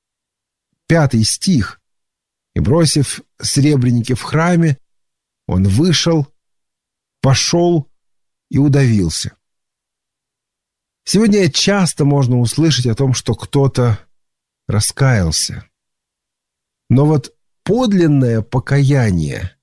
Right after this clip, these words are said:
отличается от серьёзного, глубокого, но всё-таки простого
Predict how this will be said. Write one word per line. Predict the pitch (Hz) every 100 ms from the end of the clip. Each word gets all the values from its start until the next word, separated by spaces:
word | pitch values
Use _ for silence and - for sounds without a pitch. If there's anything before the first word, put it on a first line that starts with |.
| _ _ _ _ _ _ _
отличается | - 101 110 - 208 202 156 - 147
от | - 139 - - _ _ _ _ _ _ _ -
серьёзного, | - 127 110 104 160 156 135 113
глубокого, | 101 107 151 165 113
но | 104 107
всё-таки | 170 165 135
простого | - 117 - 170 131